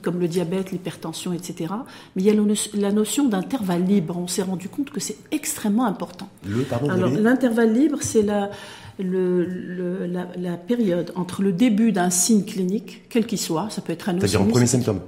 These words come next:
Speaker 1: le premier symptôme
Speaker 2: Ouais.
Speaker 1: et le moment où le patient va être, euh, va consulter et être pris en charge.
Speaker 2: Ouais.
Speaker 1: Plus cet intervalle libre est long,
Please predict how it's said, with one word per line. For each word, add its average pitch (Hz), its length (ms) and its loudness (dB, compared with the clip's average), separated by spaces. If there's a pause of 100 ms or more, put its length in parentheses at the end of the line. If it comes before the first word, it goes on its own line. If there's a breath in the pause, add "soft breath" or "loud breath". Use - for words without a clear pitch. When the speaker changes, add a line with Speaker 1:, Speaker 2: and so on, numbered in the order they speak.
(140)
Speaker 1:
le 208 100 2
premier 233 360 4
symptôme 226 440 -2
Speaker 2:
Ouais. 226 100 2
Speaker 1:
et - 20 6
le 214 80 4
moment 254 360 6
où 208 120 2
le 190 80 0
patient 214 400 -6
va 196 200 -4 (280)
être, - 260 -12 (100)
euh, 175 140 -2
va 190 140 -2
consulter 220 640 -2
et 190 80 2
être 190 160 -10
pris 214 200 0
en 180 80 -2
charge. - 440 -10 (120)
Speaker 2:
Ouais. 85 120 -4 (500 loud breath)
Speaker 1:
Plus 320 160 2
cet 247 260 0
intervalle 202 420 0
libre 196 200 2
est 190 80 2
long, 208 280 -4